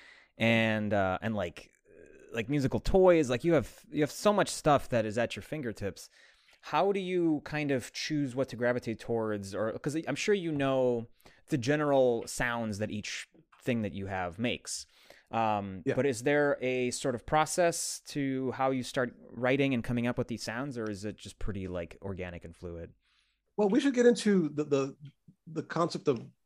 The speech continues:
Speaker 2: of the creative block, which is
Speaker 1: Oh, yeah, let's do it.
Speaker 2: show, so, 'cause, 'cause this applies. And you're not gonna like this.
Speaker 1: Okay.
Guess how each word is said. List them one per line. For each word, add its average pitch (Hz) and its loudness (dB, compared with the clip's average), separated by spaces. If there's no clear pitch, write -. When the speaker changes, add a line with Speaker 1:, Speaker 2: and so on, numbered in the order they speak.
Speaker 2:
of 123 -2
the 127 -4
creative 135 0
block, 131 4
which 123 -8
is 113 -10
Speaker 1:
Oh, 185 12
yeah, 320 10
let's 202 6
do 247 6
it. - 2
Speaker 2:
show, 139 4
so, - -10
'cause, 151 -8
'cause 151 2
this 175 0
applies. 131 2
And 135 4
you're 156 4
not 190 4
gonna 185 4
like 156 2
this. 120 -8
Speaker 1:
Okay. 277 10